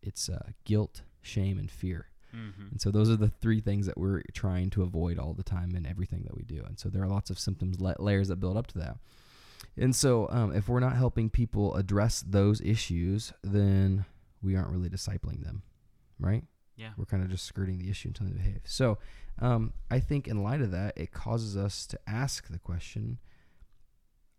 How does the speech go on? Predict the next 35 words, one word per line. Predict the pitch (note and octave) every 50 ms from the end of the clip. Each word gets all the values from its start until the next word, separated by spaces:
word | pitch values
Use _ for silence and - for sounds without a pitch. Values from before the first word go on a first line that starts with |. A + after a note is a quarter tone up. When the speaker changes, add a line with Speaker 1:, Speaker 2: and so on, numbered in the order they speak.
| _
Speaker 1:
are | - A2 B2 D3+
we | D#3 D#3 D#3 C#3
a |
dying | A2 F#2+ G2 - G2+ F#2+ G#2+ B2 C3+ B2 A2 A2 A2+ A#2+ - -
people | C#3+ D3+ - - C3+
group | - - - - -
right | - C2 A#1+
now? | C2+ C2
I | C#2+
mean, | F2 G2 A2+ G#2+
Christians | - - C#3+ C#3+ - B2+ A#2 F#2+
are | D2+ F#2 G2+
people | - B2 A2+ A2 G2
group. | F#2+ F#2 F#2+ - - - - - - - _ _
In | - D#2 F#2+ G2 G2 F#2+ - -
fact, | - - A2 G#2 G#2 - - - - -
I | G2 G2 F#2+ F#2+
always | F#2+ F#2+ F#2+ F#2 -
say, | - - F#2+ F#2+ F#2+ F#2 F2 - -
um, | F#2+ F#2 F2+ F#2+ F#2 - - - _ - - - -
you | - F#2 F#2
know, | F2+ F2 -
in | - F#2+
America, | F#2 F#2 F#2 F#2+ G2 G2+ - - -
Christians | - A2 G2 - G2+ F#2+ F2+ F2+
are | F2 F2+
the | F2+ F2+
only | F2+ F#2 F#2 E2+
people | - - F#2 F2 F#2 F2+
group | F#2 F#2 F#2 F2+ - -
it's | - F2 - F2
okay | F2 - - F2 E2+ F2 F2+ E2+ - - -
to, | - - F#2 F#2 F2 E2+ F#2 F2+ - - _ - -
um, | F#2 F#2 F2+ F2 F2+ - - -
persecute | - G2 - - - - - - -